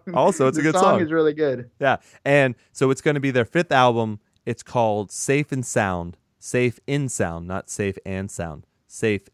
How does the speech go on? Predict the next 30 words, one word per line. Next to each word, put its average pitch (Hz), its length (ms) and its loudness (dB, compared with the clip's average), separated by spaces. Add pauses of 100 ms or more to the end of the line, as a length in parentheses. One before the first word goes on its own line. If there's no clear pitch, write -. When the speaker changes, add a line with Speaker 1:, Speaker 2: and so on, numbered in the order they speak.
Speaker 1:
in 131 400 -4
Sound. 90 400 -10 (400)
By 127 180 2
the 123 100 0
way, 120 420 0 (200)
their 113 180 2
release 107 360 -4
date 185 320 -2 (360)
is 139 220 -4
February 131 580 2
third, 101 520 2 (120)
twenty 113 300 -2
seventeen. 98 640 -6
So 110 140 -4
it 107 40 -6
doesn't, 139 300 -4 (100)
it 127 100 -4
doesn't 156 280 -2
say 143 180 4
winter. 117 540 2
Speaker 2:
<laughs> 175 80 -8 (320)
Speaker 1:
It - 80 -20
doesn't 202 120 4 (120)
say 202 100 8
winter 160 400 4
twenty 147 320 0
seventeen. - 800 -10 (320)
Speaker 2:
Sorry, 156 260 -2
what 175 220 2
label 180 560 2